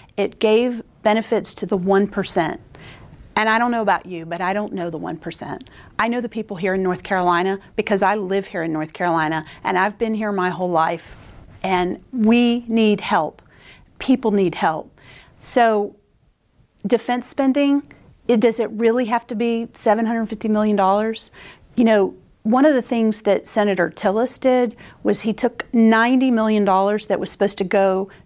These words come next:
to our military families in Fayetteville and sent it to a border wall. My son, who, you know, he's sixteen now, but even when he was fifteen, he's like, "Why can't they use drones?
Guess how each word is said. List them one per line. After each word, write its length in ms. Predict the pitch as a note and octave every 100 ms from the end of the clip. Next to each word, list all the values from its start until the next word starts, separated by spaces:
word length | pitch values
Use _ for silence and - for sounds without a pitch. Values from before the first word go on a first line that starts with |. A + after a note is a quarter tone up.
| -
to 220 | - G#3+
our 400 | - G3 G3+ G3+
military 640 | A3 G#3+ A3 A3+ A3+ G#3
families 680 | G#3 G3+ G3+ G3+ G#3 G#3+ - - - - -
in 520 | G3+ G#3 G#3+ A3 A3+ - -
Fayetteville 720 | - G#3 G#3 E3+ D#3 F2+ - _ _ -
and 160 | G3 G3
sent 260 | - A3
it 200 | G#3 -
to 140 | - -
a 100 | F3+
border 340 | E3+ F3 D#3+
wall. 380 | - - - - _ - - -
My 440 | A3 A#3+ C4+ D4 -
son, 580 | - B3+ B3 C4 C4+ -
who, 400 | G#3+ G3 G3+ - _ _ - - -
you 160 | G#3
know, 100 | F3+
he's 160 | G3 G3+
sixteen 560 | - C#4 - B3 A3
now, 240 | G3+ G3+ G3
but 140 | F#3+
even 220 | G#3 G#3+
when 100 | G#3+
he 60 | G3
was 200 | F#3 F3+
fifteen, 420 | A#3 A3+ A#3 G3
he's 140 | F#3 F#3+
like, 200 | F3+ F#3
"Why 160 | G3
can't 260 | - D4 C4+
they 120 | A#3
use 340 | F#3+ G3+ F#3+
drones? 500 | - E3+ D#3+ - -